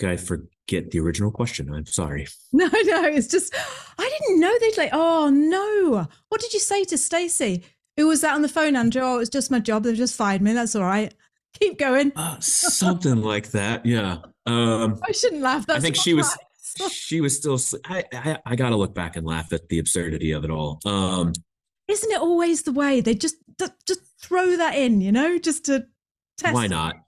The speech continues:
Speaker 2: Yeah, exactly.
Speaker 1: Let's go.
Speaker 2: Why not?
Speaker 1: We're gonna do it on hard, extra hard mode.
Speaker 2: Yeah.
Speaker 1: Um,
Speaker 2: It'll be
Speaker 1: no, yeah,
Speaker 2: fun.
Speaker 1: she was still asleep.
Speaker 2: She was still asleep.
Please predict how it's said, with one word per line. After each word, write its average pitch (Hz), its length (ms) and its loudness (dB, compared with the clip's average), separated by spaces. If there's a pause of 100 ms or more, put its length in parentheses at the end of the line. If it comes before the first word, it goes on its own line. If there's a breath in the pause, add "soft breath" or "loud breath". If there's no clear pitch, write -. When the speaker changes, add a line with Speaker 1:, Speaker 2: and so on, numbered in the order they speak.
(120)
Speaker 2:
Yeah, 277 260 2
exactly. 247 260 0
Speaker 1:
Let's - 100 -2
go. 107 260 2
Speaker 2:
Why - 240 -10
not? 208 320 -2
Speaker 1:
We're 143 100 -2
gonna 151 140 2
do 123 200 2
it 120 80 2
on 110 100 2
hard, 101 420 -2
extra 113 360 -4
hard 92 240 -2
mode. 78 320 -6
Speaker 2:
Yeah. 104 340 2
Speaker 1:
Um, 170 300 -2 (520)
Speaker 2:
It'll 370 200 2
be 480 120 0
Speaker 1:
no, - 60 -2
yeah, - 160 0
Speaker 2:
fun. - 100 -4
Speaker 1:
she 160 80 4
was - 100 2
still 135 160 -2
asleep. 87 360 -4 (1120)
Speaker 2:
She 269 160 4
was 285 120 2
still 254 160 0
asleep. 202 480 0